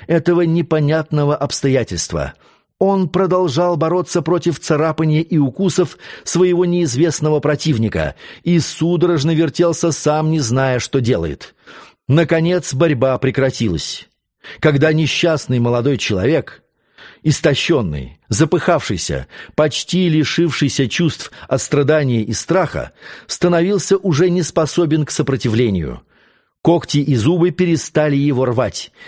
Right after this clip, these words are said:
и он почувствовал облегчение от тяжести.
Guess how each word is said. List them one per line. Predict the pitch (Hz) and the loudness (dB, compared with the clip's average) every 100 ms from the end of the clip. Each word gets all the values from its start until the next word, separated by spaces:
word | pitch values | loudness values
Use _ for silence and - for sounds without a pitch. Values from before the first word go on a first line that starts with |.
| - - | -20 -4
и | 131 | 0
он | 320 190 147 76 - _ _ | 2 2 0 -4 -14 _ _
почувствовал | - 160 - 202 190 - 185 190 - | -2 0 0 -2 -2 0 0 0 0
облегчение | 151 156 143 - 127 110 113 | 0 -2 -2 -2 0 2 0
от | - 117 | 0 -4
тяжести. | - 117 85 85 - 71 65 | -2 -2 -2 -6 -6 -8 -8